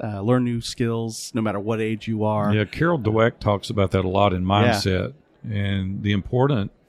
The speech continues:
Speaker 2: factor, though, is the people that you surround yourself with for the accountability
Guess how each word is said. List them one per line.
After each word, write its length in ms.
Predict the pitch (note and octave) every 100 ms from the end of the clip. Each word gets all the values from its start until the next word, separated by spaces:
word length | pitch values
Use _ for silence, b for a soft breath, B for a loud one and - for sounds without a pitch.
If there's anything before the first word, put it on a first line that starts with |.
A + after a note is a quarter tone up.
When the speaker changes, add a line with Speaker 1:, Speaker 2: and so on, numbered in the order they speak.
| -
Speaker 2:
factor, 420 | A#2+ D3 C3 G2+
though, 380 | F#2+ G2 G2 G2
is 180 | F#2
the 80 | -
people 320 | F#2 A2+ G#2+
that 100 | G2+
you 100 | G2+
surround 420 | F#2+ G#2+ G2+ A2 G2
yourself 440 | G2 - F#2+ -
with 280 | G2 F#2+ - -
for 220 | A#2 B2
the 160 | C3 G#2+
accountability 960 | - G#2+ F#2+ F2 F#2 F#2 F2+ F#2+ F2